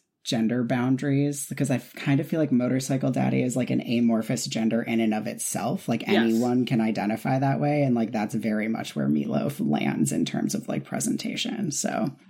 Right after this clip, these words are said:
Speaker 2: Yeah. Cool.
Speaker 1: Nice. Yeah. Um, so my first thing is that, as you texted me, we start this movie off essentially with, um, a horoscope section.
Speaker 2: <laughs> We sure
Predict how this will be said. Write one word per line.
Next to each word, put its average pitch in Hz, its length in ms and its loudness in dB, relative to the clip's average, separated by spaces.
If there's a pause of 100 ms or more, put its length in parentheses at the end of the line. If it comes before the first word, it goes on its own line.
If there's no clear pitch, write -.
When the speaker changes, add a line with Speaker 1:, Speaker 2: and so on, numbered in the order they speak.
Speaker 2:
Yeah. 127 200 -4 (520)
Cool. - 280 -2
Speaker 1:
Nice. 139 640 -4
Yeah. 139 560 -2 (420)
Um, 156 200 4
so 165 160 0
my 160 180 4
first 156 280 -2
thing 123 300 2
is 131 220 0
that, 120 680 2
as 123 240 0
you 127 100 4
texted 120 400 -2
me, 117 160 0
we 123 140 0
start 120 260 2
this 127 160 -2
movie 117 260 2
off 110 300 0
essentially 113 540 0
with, 110 200 -2 (140)
um, 113 460 0 (160)
a 131 80 4
horoscope 135 560 -2
section. - 560 -2
Speaker 2:
<laughs> 427 920 0
We 415 220 -2
sure - 260 -2